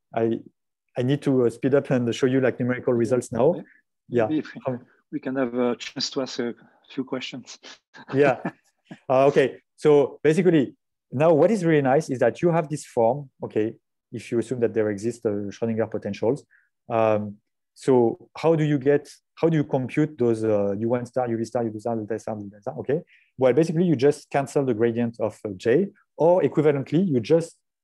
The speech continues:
Speaker 1: write that mu star, uh, that you know has this particular form,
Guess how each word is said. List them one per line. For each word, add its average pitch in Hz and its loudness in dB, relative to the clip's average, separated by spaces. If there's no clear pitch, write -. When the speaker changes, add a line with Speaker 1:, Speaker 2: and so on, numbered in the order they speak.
Speaker 1:
write 131 0
that 113 2
mu 143 0
star, 151 0
uh, 104 -2
that 107 -2
you 113 0
know 135 4
has 120 0
this 107 -10
particular 113 -2
form, 165 0